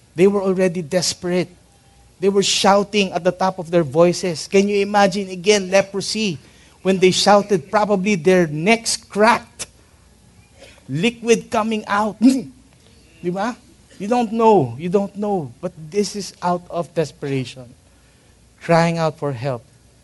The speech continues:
"Lord, save us. Save us." What kind of desperate situation are you in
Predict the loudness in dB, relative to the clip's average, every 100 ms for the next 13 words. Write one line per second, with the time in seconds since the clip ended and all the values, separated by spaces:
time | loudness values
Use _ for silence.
0 | _ _ -2 2 2 2 2 2 0 -16
1 | -18 -20 -20 _ _ _ -10 -2 0 0
2 | -6 -20 -20 -20 _ _ _ _ 2 2
3 | 2 0 0 0 -2 -6 -4 0 0 -2
4 | -2 0 0 -4 -14 -10 -8 -4 -2 -2
5 | -2 -6 -8 -10 -10 -8 -10 -10 -10 -10